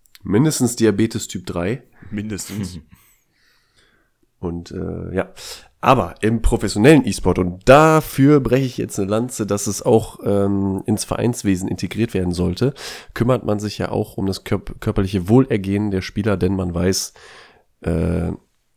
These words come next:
Speaker 1: Körper und Geist gehören zusammen. Je fitter der Körper, desto fitter auch der Geist. Und deswegen macht man mit professionellen E-Sportlern nicht nur Krafttraining, Ausdauertraining, sondern auch, äh, psychomentale Spirenskis.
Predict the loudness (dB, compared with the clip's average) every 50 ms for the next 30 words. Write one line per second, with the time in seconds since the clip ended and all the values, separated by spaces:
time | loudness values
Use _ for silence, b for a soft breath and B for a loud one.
0 | _ _ _ _ _ _ -8 -2 0 0 2 2 2 2 2 2 2 2 0 0
1 | 0 0 0 -2 -2 0 0 0 0 0 -2 -4 -6 -6 -4 -4 -4 -4 -2 -4
2 | -4 -2 -2 -4 -4 -4 -8 -8 -10 -10 -8 -8 -8 -6 -6 -6 -6 -6 -4 -6
3 | -4 0 2 4 4 4 2 0 -2 -2 -2 -4 -4 -4 -2 0 0 0 0 -2
4 | -4 -6 -6 -2 0 0 0 -2 -2 -6 B B B B B B B B B -2
5 | 0 0 0 0 -4 -10 -8 -6 -6 -6 -4 -2 0 0 0 0 0 0 -2 -4
6 | -4 -2 0 0 0 0 0 2 2 2 2 4 4 6 6 4 4 0 -4 -10
7 | _ _ _ -14 -8 -2 -2 -2 -2 -4 -10 -12 -8 -4 -4 -2 -2 -2 -4 -4
8 | -4 -4 -2 -2 -2 -4 -4 -6 -6 -6 -6 -6 -4 -4 -2 -2 -2 -2 -4 -4
9 | -4 -4 -2 -2 -4 -4 -4 -4 -4 -4 -4 -6 -8 -12 -14 -10 -10 -8 -8 -10
10 | -12 -12 -10 -8 -6 -6 -4 -2 -2 -4 -4 -6 -6 -2 0 0 2 2 2 0
11 | -2 -6 -6 -4 -4 -4 -4 -4 -2 -2 -2 -2 -2 -4